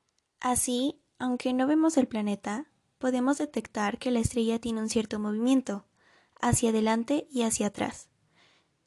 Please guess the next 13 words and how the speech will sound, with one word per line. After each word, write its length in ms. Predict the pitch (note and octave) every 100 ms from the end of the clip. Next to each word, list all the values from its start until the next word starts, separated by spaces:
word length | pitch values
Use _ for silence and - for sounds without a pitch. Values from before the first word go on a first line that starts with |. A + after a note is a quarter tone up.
| _ _ _ -
Esto 340 | C#4+ C#4+ D#4+
lo 140 | E4 D#4+
detectamos 960 | A3+ A3 G#3+ - A3+ G#3+ G#3 B3 - -
a 140 | A#3
partir 300 | A3 G#3+ G#3
del 180 | A3+ B3
efecto 460 | A#3+ G#3+ - G#3+
Doppler, 540 | G#3+ C4 - G3 G#3 - _ _ _ _
del 260 | A#3 A3+ G#3+
espectro 560 | G#3+ - A#3+ - D4
de 120 | D4 G#3+
la 80 |
estrella. 520 | G3+ - G3+ - -